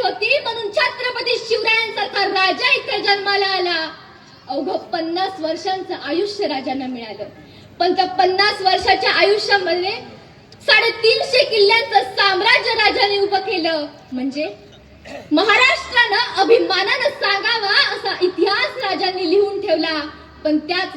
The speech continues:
गडकोटांवरती आपण विचित्र नावे लिहून ठेवतो. हे बघून असं वाटतं की हे कुठेतरी चुकतंय, हे कुठेतरी चुकतंय. आज आपण आपल्या गाडीवर अभिमानानं लिहितो राजे, शिवराय, छत्रपती. अरे बघतोस काय, मुजरा कर.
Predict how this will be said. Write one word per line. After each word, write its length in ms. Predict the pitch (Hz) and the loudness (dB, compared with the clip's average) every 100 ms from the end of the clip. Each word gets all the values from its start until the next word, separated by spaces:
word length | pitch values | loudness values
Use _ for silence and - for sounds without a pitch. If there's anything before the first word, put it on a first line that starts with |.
| 269 | 0
गडकोटांवरती 880 | 311 339 320 320 320 294 285 302 427 302 | 0 0 -4 -4 -2 -2 -2 -4 -4 -4
आपण 280 | 320 294 285 | -4 -2 0
विचित्र 360 | 254 302 349 294 | -2 -4 -4 -4
नावे 540 | 262 254 254 254 359 | -4 -4 -6 -4 -4
लिहून 280 | 330 320 277 | -2 -2 -2
ठेवतो. 460 | 269 254 - 214 220 - - - - - - - | -4 -8 -8 -12 -14 -18 -20 -20 -20 -20 -20 0
हे 180 | 403 320 | 2 4
बघून 280 | 330 339 311 | 2 0 0
असं 240 | 320 311 | 0 0
वाटतं 380 | 311 320 320 349 - - - | 0 -2 -2 -2 -4 -10 -6
की 60 | 330 | -2
हे 260 | - 330 - | 0 0 0
कुठेतरी 500 | 339 381 320 330 302 | -2 0 0 0 0
चुकतंय, 580 | 339 - - 294 262 254 - - | -2 -4 -2 -2 -2 -8 -16 -4
हे 120 | 330 302 | 0 2
कुठेतरी 480 | 302 294 269 262 | 0 -2 -4 -6
चुकतंय. 440 | 262 254 - 233 208 - - - - - | -6 -10 -14 -12 -12 -14 -20 -20 -20 -4
आज 200 | 311 359 | 2 4
आपण 280 | 392 392 440 | 4 4 2
आपल्या 280 | 403 403 427 | 2 2 2
गाडीवर 400 | 427 440 440 453 | 4 2 2 2
अभिमानानं 680 | 403 440 403 415 494 466 | 4 4 4 2 0 0
लिहितो 400 | 392 359 349 302 277 - - - | 0 2 2 2 0 -8 -12 0
राजे, 600 | 349 427 427 440 302 - - | 4 4 4 2 2 0 -8
शिवराय, 600 | - 403 494 - - - - - | 0 2 4 4 2 -2 -10 -8
छत्रपती. 720 | - 440 - 453 392 392 294 247 - - | -2 -2 -2 -4 -2 -2 -4 -8 -14 -6
अरे 140 | 359 | -4
बघतोस 500 | 254 392 - 415 - | 0 0 0 2 2
काय, 420 | - 392 392 359 | 2 2 6 6
मुजरा 440 | 339 370 285 392 403 | 6 4 2 2 0
कर. 280 | 381 339 | 0 0